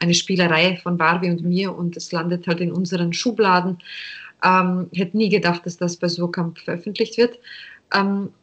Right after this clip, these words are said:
war auch irgendwie ein großer Zufall. Aber ich hab's dann so gemacht, also, wie soll ich sagen, ich hab, ähm, ich hab mich von Bernhard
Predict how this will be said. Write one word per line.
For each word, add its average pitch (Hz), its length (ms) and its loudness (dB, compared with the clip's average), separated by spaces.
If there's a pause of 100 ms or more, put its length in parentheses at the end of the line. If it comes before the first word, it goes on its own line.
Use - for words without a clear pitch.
war 185 280 6
auch 180 60 -6
irgendwie 180 240 0
ein 170 100 -2
großer 180 320 -4
Zufall. 247 420 0 (380)
Aber 196 220 4
ich 220 160 -2
hab's 233 240 -2
dann 214 180 0
so 226 240 0
gemacht, 220 340 0
also, 208 280 -2 (220)
wie - 40 -10
soll - 120 -4
ich 196 60 -6
sagen, 208 180 2
ich 196 120 -2
hab, 196 220 -2 (100)
ähm, 190 440 0 (680)
ich 185 140 2
hab 190 100 2
mich 220 200 0
von 202 180 0
Bernhard 220 600 2